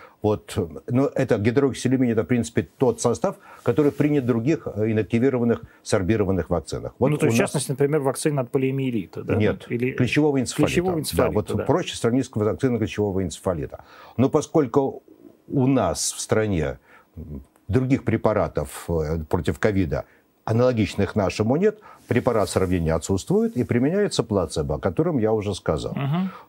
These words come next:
Speaker 1: То есть вот по отношению к плацебо, то есть как организм реагирует на введение ва-, плацебо, сравнивается, как он реагирует на
Speaker 2: То есть главное, чтоб не помер.
Speaker 1: А,
Speaker 2: Имеется
Speaker 1: ну,
Speaker 2: в виду,
Speaker 1: если
Speaker 2: да, в
Speaker 1: помер,
Speaker 2: первом
Speaker 1: это
Speaker 2: исследовании?
Speaker 1: очень плохо, да. То есть
Speaker 2: Ну
Speaker 1: как-то
Speaker 2: да.
Speaker 1: предполагается, что такого эффекта мы не, не ожидаем.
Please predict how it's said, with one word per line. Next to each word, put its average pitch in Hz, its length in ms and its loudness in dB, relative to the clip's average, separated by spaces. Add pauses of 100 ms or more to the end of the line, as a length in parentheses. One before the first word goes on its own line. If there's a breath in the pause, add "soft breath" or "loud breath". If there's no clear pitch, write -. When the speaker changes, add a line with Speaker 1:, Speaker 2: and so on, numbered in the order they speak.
Speaker 1:
То 113 100 4
есть 104 240 0
вот 131 160 2
по 135 100 2
отношению 156 480 0
к - 80 -6
плацебо, 87 540 0
то 113 100 0
есть 101 100 -2
как - 200 0
организм 113 440 2
реагирует 98 480 0
на 92 120 2
введение 92 440 0
ва-, 113 340 -2 (260 loud breath)
плацебо, 151 560 2 (200 loud breath)
сравнивается, 160 600 0
как - 300 -2 (260)
он 127 180 2
реагирует 113 480 2
на 85 160 2
Speaker 2:
То - 140 0
есть 85 120 2
главное, 254 260 4
чтоб 202 180 0
не 214 120 4
помер. 101 400 -4 (560 loud breath)
Speaker 1:
А, 113 220 4
Speaker 2:
Имеется 131 420 4
Speaker 1:
ну, 139 100 6
Speaker 2:
в - 20 4
виду, 139 120 4
Speaker 1:
если 147 200 2
Speaker 2:
да, 208 100 6
в 254 40 2
Speaker 1:
помер, 135 200 4
Speaker 2:
первом 147 120 6
Speaker 1:
это 123 120 2
Speaker 2:
исследовании? 143 200 2
Speaker 1:
очень 190 140 0
плохо, 113 400 0
да. 85 220 0
То 107 80 2
есть 117 100 2
Speaker 2:
Ну 127 80 2
Speaker 1:
как-то - 160 2
Speaker 2:
да. - 20 -2
Speaker 1:
предполагается, 143 760 2
что 147 220 2
такого 143 420 2
эффекта 131 380 0
мы 123 100 2
не, 123 320 2
не 123 100 2
ожидаем. 117 540 0